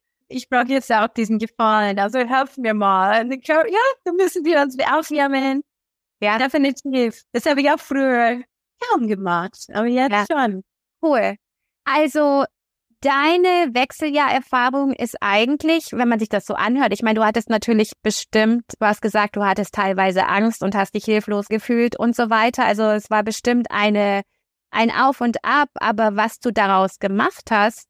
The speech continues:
Speaker 2: hört sich ja sehr positiv und balanciert an, dass du sehr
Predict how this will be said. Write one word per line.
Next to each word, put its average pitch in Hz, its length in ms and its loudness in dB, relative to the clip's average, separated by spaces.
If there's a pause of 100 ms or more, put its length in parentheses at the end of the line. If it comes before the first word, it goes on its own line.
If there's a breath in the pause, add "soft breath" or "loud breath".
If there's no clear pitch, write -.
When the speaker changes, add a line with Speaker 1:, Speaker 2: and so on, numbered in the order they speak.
(120)
Speaker 2:
hört 247 220 0
sich - 180 -6
ja 214 120 4
sehr 214 240 2
positiv 233 840 0
und 202 420 -2 (100)
balanciert 226 800 0
an, 180 240 -2
dass 185 200 -2
du 208 120 -4
sehr 202 540 2